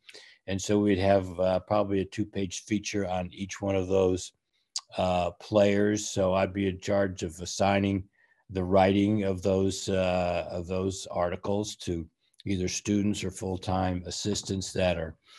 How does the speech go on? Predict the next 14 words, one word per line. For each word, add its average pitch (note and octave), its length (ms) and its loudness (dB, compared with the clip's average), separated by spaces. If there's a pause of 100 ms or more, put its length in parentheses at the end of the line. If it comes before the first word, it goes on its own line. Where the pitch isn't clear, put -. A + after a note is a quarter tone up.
(300)
uh, F2 280 2
on F#2 180 2
our F2+ 100 2
staff. G2 800 6
Uh, E2 280 0
and F2+ 100 -2
then F2+ 100 0
some G2+ 240 4
of G2+ 60 4
the G2 80 4
things G2+ 380 2
I F#2+ 180 6
would G2 260 4
write, G#2+ 380 6